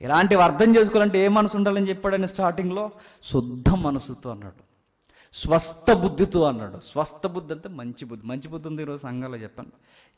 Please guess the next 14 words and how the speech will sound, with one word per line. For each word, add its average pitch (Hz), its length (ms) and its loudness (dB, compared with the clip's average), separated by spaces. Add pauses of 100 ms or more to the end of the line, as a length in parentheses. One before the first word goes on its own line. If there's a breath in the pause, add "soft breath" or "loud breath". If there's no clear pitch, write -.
ఏదన్నా 123 320 -6
చెప్పండి, 165 480 -10 (1300)
కాలర్లు 127 600 0
ఎగరేసుకు 156 360 -4
వచ్చేస్తున్నారు 120 560 -14
మీద. 104 160 -14
రావట్లా? 185 380 -8 (1600)
కాలర్లు 180 240 0
ఎగరేసుకోవట్లా? 202 720 2 (380 loud breath)
ఇట్లా 190 220 4
ఉండకూడదు 226 440 8
సంఘమా 226 480 8
అని 247 200 10
అంటే 233 560 6